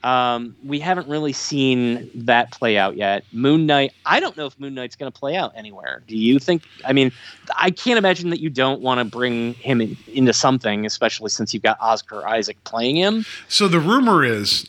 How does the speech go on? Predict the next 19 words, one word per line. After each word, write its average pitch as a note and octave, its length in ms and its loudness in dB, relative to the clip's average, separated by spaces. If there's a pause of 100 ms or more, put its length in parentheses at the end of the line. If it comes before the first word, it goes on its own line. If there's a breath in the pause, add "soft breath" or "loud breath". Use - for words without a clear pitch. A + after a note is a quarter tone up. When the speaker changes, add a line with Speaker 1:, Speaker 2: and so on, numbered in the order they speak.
Speaker 2:
um, G#2+ 340 0
and A2+ 320 -2
by G#2+ 120 0
rumor G2 320 -2
I - 20 0
mean F#2 200 0
the F#2 60 -2
internet, F2+ 360 -2
so - 100 -6
take G#2+ 220 -6
that G2 200 -4
for G#2 300 -6
a G2+ 80 -4
grain G2 240 -2
of F#2 80 -2
salt, F2 240 -2
right, F#2+ 160 -2
is F#2 200 -6
that F#2+ 280 -2